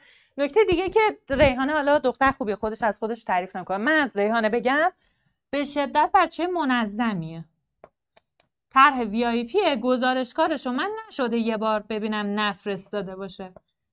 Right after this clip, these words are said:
هر شب گزارشکار داره. خب من مطمئنم ریحانه،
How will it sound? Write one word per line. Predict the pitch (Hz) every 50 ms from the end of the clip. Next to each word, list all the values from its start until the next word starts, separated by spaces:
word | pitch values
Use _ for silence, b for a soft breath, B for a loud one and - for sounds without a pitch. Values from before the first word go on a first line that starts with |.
| _ _ -
هر | 311 330 339 349
شب | 339 - 392 381 392 311
گزارشکار | 294 349 339 262 311 294 277 285 269 - - 285 269 262
داره. | 190 170 170 160 170 170 _ _ _ _ _ _ _ _ _ _ _ _ _ _ _ _ _ _ _ _ _ _ _ _ _ _ _ _ _ _ _ _ _ _ _ _ _ _ -
خب | 247 254 -
من | 254 330 349
مطمئنم | 359 339 320 - - 294 294 339 381 339 254 196 190
ریحانه، | 190 196 196 190 196 190 185 185 190 190